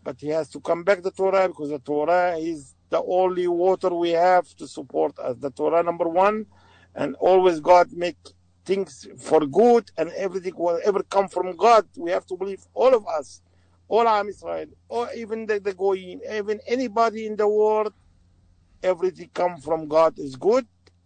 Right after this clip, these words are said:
and I hope everything will, will be good. And Shavua Tov to everybody, and I wish the best to everybody, and I hope, I, I thank you to you, Mister Zev Berner,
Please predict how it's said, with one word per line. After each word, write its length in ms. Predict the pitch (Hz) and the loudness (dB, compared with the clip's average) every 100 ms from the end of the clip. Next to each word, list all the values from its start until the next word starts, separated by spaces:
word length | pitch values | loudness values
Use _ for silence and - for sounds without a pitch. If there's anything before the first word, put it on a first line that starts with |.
| - | -12
and 360 | 131 135 135 | -8 -8 -4
I 80 | 143 | 0
hope 200 | 143 165 | 4 4
everything 260 | 160 151 156 | 2 -4 -2
will, 340 | 156 156 151 | -2 0 0
will 140 | 151 147 | -2 -2
be 140 | 147 | -2
good. 400 | 135 208 220 - - _ _ _ | 4 4 4 0 -20 _ _ _
And 320 | - 151 151 147 | -4 -4 -4 -6
Shavua 540 | - 156 147 170 143 | 0 0 4 4 4
Tov 380 | 175 175 160 - | 2 0 -2 -6
to 160 | - - | -8 -4
everybody, 720 | 180 214 214 214 220 220 226 _ _ _ - | -2 0 4 4 2 -6 -8 _ _ _ -10
and 160 | 151 | -8
I 140 | 170 160 | -4 -2
wish 300 | 170 190 - | 0 -2 -4
the 120 | 175 | -6
best 300 | 160 - - | -4 -6 -8
to 120 | 170 | -8
everybody, 840 | 202 202 214 208 214 202 208 208 208 | -4 -4 -2 0 0 0 -8 -8 -8
and 400 | 165 165 156 160 | -10 -10 -8 -4
I 100 | 160 | 2
hope, 240 | 175 180 | 0 0
I, 360 | 185 170 165 160 | -2 0 0 -2
I 40 | - | 0
thank 260 | 185 190 | 0 0
you 120 | 202 190 | -8 -6
to 80 | 190 | -4
you, 60 | 185 | -6
Mister 300 | 170 - 180 | -6 -4 -4
Zev 680 | 156 160 156 147 143 175 165 | -4 -8 -8 -8 -4 -4 -2
Berner, 280 | 180 175 | -2 -2